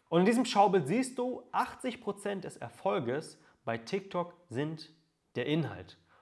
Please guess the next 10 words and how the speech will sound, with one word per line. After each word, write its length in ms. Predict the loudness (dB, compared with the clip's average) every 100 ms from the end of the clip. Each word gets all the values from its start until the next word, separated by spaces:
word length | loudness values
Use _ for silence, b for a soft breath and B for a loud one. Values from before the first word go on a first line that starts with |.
| b
Und 180 | 2 10
eben 220 | 10 12
nicht, 520 | 12 10 8 -4 -8 0
was 220 | 0 2
für 80 | -6
eine 100 | -6
Kamera 440 | -4 -2 0 -2
du 140 | -2 0
benutzt 520 | 0 0 -4 -10 _ b b b
oder 540 | 0 2 4 2 0